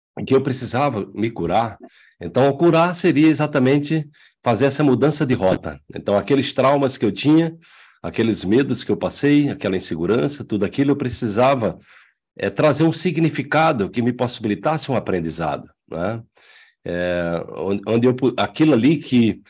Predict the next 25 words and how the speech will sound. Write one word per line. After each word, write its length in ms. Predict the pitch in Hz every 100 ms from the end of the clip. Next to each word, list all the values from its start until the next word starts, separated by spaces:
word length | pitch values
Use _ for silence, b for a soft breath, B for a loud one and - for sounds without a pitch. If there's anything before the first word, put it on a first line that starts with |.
| b b _
aparentemente 760 | - 127 127 135 117 117 127 117
é, 180 | 107 107
era 200 | 98 101
algo 360 | 107 107 92
destrutivo 680 | 87 104 - 98 95 135 113
para 240 | 110 95 90
mim, 300 | 131 180 -
né? 300 | 92 135 156 - b b b _
É, 140 | 90 92
dentro 400 | 90 123 151 104
da 100 | 107
minha 220 | 107 147
compreensão 720 | 147 - 104 101 - 98 95
das 240 | 87 -
coisas, 520 | - 147 190 180 - -
que 180 | -
me 120 | 107 104
fez 400 | 104 98 - -
sofrer, 420 | 104 - - -
eu, 140 | 90
eu 260 | 90 90 87
tive 220 | 87 92
uma 120 | 98
dor, 440 | 78 98 202 - 98
né? 200 | 98